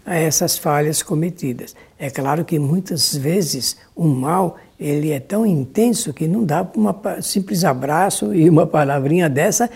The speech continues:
já chegar. Isso aí seria pensar, não ter noção do que é real.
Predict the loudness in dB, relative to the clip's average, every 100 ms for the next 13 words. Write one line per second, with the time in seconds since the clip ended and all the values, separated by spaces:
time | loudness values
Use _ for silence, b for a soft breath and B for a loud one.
0 | B B -2 0 2 2 2 0 0 -2
1 | -2 0 0 2 2 2 2 0 -2 B
2 | B _ 0 2 2 0 -2 0 2 2
3 | 0 0 0 0 2 2 2 0 0 0
4 | 2 2 0 -2 0 0 -2